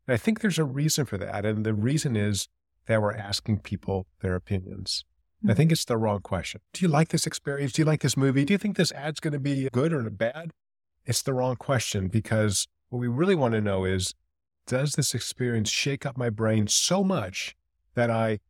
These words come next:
Speaker 1: want to do it again? I wanna share it. I'm willing to pay for this experience, right? That's what I really want to know. So we were funded by different departments of the Department of Defense to identify the signals in the brain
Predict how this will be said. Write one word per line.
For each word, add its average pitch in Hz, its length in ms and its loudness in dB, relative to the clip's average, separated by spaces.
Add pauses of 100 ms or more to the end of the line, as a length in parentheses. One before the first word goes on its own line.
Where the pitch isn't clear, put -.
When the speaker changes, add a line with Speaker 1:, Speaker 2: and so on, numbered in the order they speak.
(120)
Speaker 1:
want 110 200 2
to 120 80 2
do 110 160 6
it 107 60 6
again? 104 260 2
I 87 60 -2
wanna 101 200 -2
share 113 380 0
it. 85 100 -6
I'm 95 340 -4
willing 117 480 -2
to 110 100 0
pay 131 260 2
for 107 120 0
this 92 160 0
experience, 101 640 -4
right? 98 120 -6
That's 156 220 -4
what 147 100 0
I 131 40 4
really 113 260 2
want 98 240 0
to 117 80 -2
know. 107 400 0 (540)
So 120 300 -4
we 113 320 2
were 127 180 -2
funded 120 640 -2
by 107 500 0 (180)
different 117 220 2
departments 110 480 0
of 101 80 2
the 95 60 0
Department 104 320 2
of 101 100 0
Defense 170 400 -4
to 113 260 -2
identify 107 720 -2
the 101 120 -4
signals 147 500 -2
in 123 60 0
the 110 80 0
brain 101 460 0